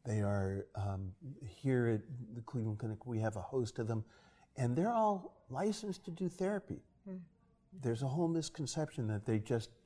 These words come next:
Speaker 1: get bus passes
Speaker 2: Yeah,
Speaker 1: or whatever,
Speaker 2: yeah.
Speaker 1: but, um, gotta give them a shout out.
Speaker 2: That's amazing, that's amazing. But I like what you said, appropriate sadness, that's, that's very important.
Speaker 1: Yeah.
Speaker 2: Um, okay, I have Cindy. What is your
Speaker 1: Hi, Cindy.
Speaker 2: opinion about medical hemp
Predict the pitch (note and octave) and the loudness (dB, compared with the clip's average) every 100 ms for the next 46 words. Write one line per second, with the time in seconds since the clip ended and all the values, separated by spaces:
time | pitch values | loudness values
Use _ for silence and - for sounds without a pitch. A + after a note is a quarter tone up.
0 | _ _ _ _ _ _ _ _ _ - | _ _ _ _ _ _ _ _ _ 0
1 | B2 - B2 B2 - A#2 F3+ G3 F#3 F3+ | 0 2 0 0 0 0 2 2 2 2
2 | G#2 A#2 A#2+ A#2+ E3 D#3+ D#3+ - _ A#2+ | 2 4 4 2 -4 -8 -14 -18 _ -2
3 | A#2 - - A2+ A2 G2+ - - D#3+ D#3 | -2 -2 -4 0 0 -2 -8 -6 -4 -2
4 | D3 C#3 A2+ B2+ A#2 F2+ - F3 - F3+ | 0 -2 -4 -6 -4 -4 -8 -12 -10 -10
5 | F3 E3 D3+ D#3+ D#3+ F3+ D#3+ D#3+ C#3+ D#3+ | -10 -12 -14 -14 -14 -12 -10 -12 -14 -18
6 | - - G#3 G#3 G#3+ G#3+ - G3+ G#3+ F#3 | -20 -2 2 6 6 4 -2 -2 -2 -4
7 | D#3 - G3+ G#3 D#3+ - E3+ D#3+ C3+ - | -6 -4 -4 -4 -8 -6 -4 -4 -8 -12
8 | E3 - - D#3+ - E3 D3+ - C#3 - | -14 -14 -16 -14 -8 -8 -8 -14 -18 -10
9 | - G3 A#3 G#2+ - - _ - G3+ F#3+ | -2 0 0 -2 -6 -20 _ -6 -4 -2
10 | F#3 F3 _ - A#3+ A#3 G3+ G#3+ A#3 - | -4 -10 _ -8 -2 4 4 4 0 0
11 | A#3+ F#3+ F3 B3 - G#3+ A#3 C4 C#4+ C#4 | -2 -2 -4 -8 -4 6 6 6 6 6
12 | F#3+ B3 A#3+ A#3+ D4 C#4+ A3 A3+ G3+ G3+ | 6 4 2 0 -2 -2 -2 2 4 2
13 | G#3 G3+ G3 G#3+ A3 B3+ G3 G#3 | 0 -2 4 4 2 -4 -2 -4